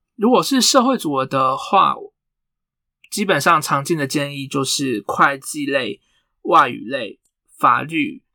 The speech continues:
跟其他一些商学院相关的科系。可能会有同学说，啊，网络上有很多人说法律跟会计没有考到执照就没有用啊，出来的话跟废人一样啊，blah blah blah之类的。但其实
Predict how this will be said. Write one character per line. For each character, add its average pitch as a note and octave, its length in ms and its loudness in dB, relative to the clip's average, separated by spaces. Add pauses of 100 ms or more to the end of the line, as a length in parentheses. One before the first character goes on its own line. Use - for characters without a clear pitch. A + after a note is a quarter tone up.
跟 D3 300 -2
其 D3 180 -2
他 C3+ 200 0
一 - 20 -8
些 C#3+ 160 -2
商 D3 180 2
学 C#3 140 -2
院 C#3 120 -2
相 C3+ 220 -4
关 C3 200 -4
的 C3 80 -6
科 C3 280 -4
系。 - 380 -4 (1400)
可 - 100 -2
能 G#3 140 4
会 C#4 100 6
有 - 80 6
同 F#3 180 -2
学 G#3 220 2
说， A3 800 -2 (100)
啊， F#3+ 380 0 (360)
网 F3+ 160 2
络 G3+ 60 2
上 B3+ 140 2
有 G#3 80 2
很 F3+ 80 2
多 G#3 160 4
人 F3+ 80 0
说 G3+ 240 2
法 D#3+ 260 2
律 G3 200 0
跟 F#3+ 360 0
会 F3+ 280 2
计 G3 180 -6
没 E3+ 80 -2
有 E3+ 140 0
考 D3+ 180 0
到 E3 160 4
执 D3 220 -8
照 E3 180 2
就 E3+ 80 -2
没 E3 120 -4
有 C#3+ 140 2
用 D#3 300 2
啊， C3+ 320 4
出 F3 240 0
来 D3 140 4
的 C#3+ 100 2
话 D#3 220 6
跟 D3 200 -2
废 D#3 200 0
人 C3 200 0
一 C3 40 -4
样 C#3+ 200 4
啊， C3 160 4
blah C#3 180 0
blah C#3 160 2
blah C3+ 260 4
之 - 180 -12
类 C3+ 200 -2
的。 - 240 -12 (440)
但 A#3+ 240 0
其 D3+ 300 -2
实 D3 520 0